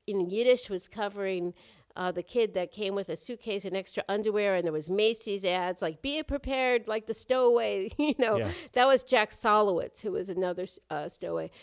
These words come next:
Speaker 1: Then there's Robert, um, uh, Lanier, w-, Robert White Lanier, and he was, um, black, and he wanted to be the first black, uh, uh, person to go to Antarctica.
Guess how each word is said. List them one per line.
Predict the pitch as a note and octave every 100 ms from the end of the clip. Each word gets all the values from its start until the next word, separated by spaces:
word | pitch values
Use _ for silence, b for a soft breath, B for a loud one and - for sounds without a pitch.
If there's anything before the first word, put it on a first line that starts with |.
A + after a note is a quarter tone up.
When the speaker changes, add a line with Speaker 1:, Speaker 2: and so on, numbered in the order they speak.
| B -
Speaker 1:
Then | B3+
there's | C#4+ C#4+ G3+
Robert, | F3+ F#3 F3+ F#3+ G3+ F3+ - -
um, | F3+ E3 E3 - b b b _ -
uh, | F3+ F3
Lanier, | F3+ F3+ F#3 F3+ D#3+ D#3+
w-, | - G3 - - -
Robert | G#3+ G#3+ G#3
White | E3+ E3 F3 -
Lanier, | C3 D3+ D3 D3+ B B
and | - G3
he | D#4+
was, | G4+ G#4+ - -
um, | - G3 F#3 F#3 -
black, | G3+ F3 C#3 E3 -
and | D#3
he | G#3+
wanted | B3 A3+ G#3 G#3
to | G3
be | F#3+
the | F3+
first | F3 - F#3+ F#3 -
black, | F3 D3 D#3+ _ _ _ _
uh, | D3+ D3 C#3 C#3+ b b b _ _ _ -
uh, | F3 D3+
person | - G#3+ F#3 F#3
to | E3+ D#3
go | D#3+ G3
to | F#3 -
Antarctica. | D#3+ E3 D#3 E3 D#3+ D3+